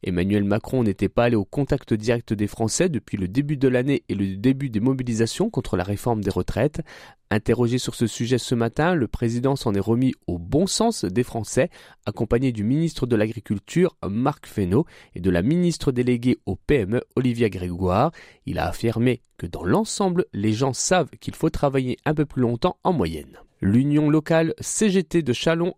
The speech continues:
organise un défilé au flambeau ce mardi vingt et un février contre la réforme des retraites. Le cortège empruntera la rue Léon Bourgeois et la place Monseigneur Tissier avant de rejoindre la place Foch.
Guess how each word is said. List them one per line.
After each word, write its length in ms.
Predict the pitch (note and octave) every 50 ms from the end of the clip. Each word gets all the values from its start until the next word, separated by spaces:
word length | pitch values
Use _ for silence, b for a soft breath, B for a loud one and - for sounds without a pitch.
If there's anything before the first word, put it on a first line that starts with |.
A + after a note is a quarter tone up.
| _
organise 600 | - D3 D3 D3 D#3 D#3+ E3 E3+ F3 E3+ D#3 - -
un 80 | G#2+
défilé 400 | A2 A#2+ F#3 F#3 - - F#3 E3+
au 80 | E3 C#3
flambeau 460 | - - - E3+ E3+ C#3+ D3 D#3+ F3
ce 160 | - - -
mardi 340 | A2+ F#2+ A2+ B2+ A2+ A#2+ A#2
vingt 260 | G#2 B2 D3+ E3 -
et 60 | -
un 60 | D#3+ D3
février 500 | - D3+ C3+ C3 A#2+ A2+ A#2 D3 G3+ -
contre 280 | - C#3+ A#2 - A#2
la 100 | G#2 G2+
réforme 400 | G2+ B2+ C3 - - C3+ B2+ A2+
des 80 | A2 A2
retraites. 500 | G#2 G2 F#2 - - - A#2 D#3 - B B B B B B B
Le 240 | - F#2+ G2+ B2+ D3
cortège 580 | D3 - D3 - - - C#3 C3+ C3 B2 A2+ - - -
empruntera 500 | G#2+ A#2+ - - C3+ B2 - - C3 C3
la 160 | A#2+ G#2 G2+
rue 180 | G#2 A2+ A#2 - -
Léon 340 | - F#2+ F#2 A2 C#3 F3+
Bourgeois 540 | F3 D#3 D3+ D3 D3 C3+ A#2+ C3+ C#3+ C#3 - -
et 80 | - F#2+
la 140 | F2+ F#2
place 300 | - - D#3+ F3 E3 -
Monseigneur 420 | D#3 D3 - - C#3+ C3 B2+ - -
Tissier 460 | - - G#2 - - - D#3 A3 A3 - -
avant 260 | A2 A2+ A2+ B2 B2
de 100 | A2+ A#2
rejoindre 520 | G#2 A2+ A2 A2 A#2+ A2 G2 D2+ - - F#2
la 120 | G2 A2+
place 260 | - - C#3+ B2 - -
Foch. 320 | - A2+ D#3 F#3 - -